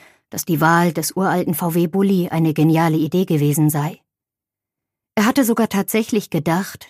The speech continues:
dass sie sich über seinen Spontankauf freuen würde. Vor ein paar Tagen parkte erstmals der quietsch-orangefarbene Kasten vor ihrer Wohnung in Karlsruhe.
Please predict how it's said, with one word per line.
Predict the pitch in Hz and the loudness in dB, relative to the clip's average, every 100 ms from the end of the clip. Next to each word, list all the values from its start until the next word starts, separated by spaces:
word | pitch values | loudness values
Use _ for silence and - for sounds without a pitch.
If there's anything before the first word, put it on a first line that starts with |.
| _ | _
dass | - | -10
sie | - | -6
sich | 160 156 139 | -4 -4 -2
über | 156 | -2
seinen | 156 156 156 | 0 2 2
Spontankauf | - 165 156 175 190 180 170 151 | 0 -2 0 0 0 0 -4 -6
freuen | - 175 185 180 | -2 0 2 2
würde. | 151 156 - _ _ _ _ _ _ _ _ _ _ _ _ - | -2 -6 -12 _ _ _ _ _ _ _ _ _ _ _ _ -4
Vor | 240 | 0
ein | 208 | 2
paar | - 254 - | 2 -2 0
Tagen | 190 165 151 | 0 2 2
parkte | 151 165 - | 2 -4 -4
erstmals | - 180 180 - 180 180 - | -2 -2 -2 -2 0 0 -2
der | 160 | -8
quietsch-orangefarbene | - 220 - - 165 165 180 - 185 175 165 151 | -2 -2 -2 -6 -2 0 0 -2 -2 0 0 0
Kasten | 180 180 - 165 | -2 -4 -4 -4
vor | 180 | -4
ihrer | 165 156 156 | -2 -2 0
Wohnung | 160 165 165 | 2 2 0
in | 160 | -2
Karlsruhe. | 165 170 156 165 151 147 | -2 -2 -2 -2 0 0